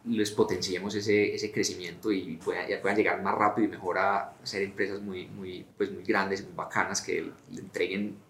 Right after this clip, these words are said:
miles de productos y sueños a sus productos to-, a sus clientes todos los días?". Y así fue un poco la historia, así, así nació, de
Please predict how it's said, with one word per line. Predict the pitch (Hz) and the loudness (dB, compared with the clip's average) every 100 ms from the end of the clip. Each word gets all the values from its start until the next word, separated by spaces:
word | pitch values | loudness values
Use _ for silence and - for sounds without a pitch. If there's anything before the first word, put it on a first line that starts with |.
| - | -12
miles | 117 101 92 92 | -2 2 4 4
de | 87 82 | 2 0
productos | - 87 87 98 92 | 0 0 0 -6 -6
y | |
sueños | 78 80 92 | -6 -8 -8
a | - | -10
sus | - | -10
productos | - 90 - - | -6 -6 -4 -6
to-, | 107 98 | -4 -4
a | 107 | -4
sus | 101 - | -6 -6
clientes | - 92 - - | 2 2 2 -2
todos | - | -2
los | - | -2
días?". | 90 - - | -2 -4 2
Y | - | 6
así | 135 123 | 8 8
fue | 143 | 8
un | |
poco | 156 160 | 6 8
la | 120 | 8
historia, | - 143 98 | 8 8 6
así, | 85 104 | 4 2
así | 107 | 4
nació, | 120 147 147 - - | 8 12 12 10 4
de | 101 104 101 | 4 6 4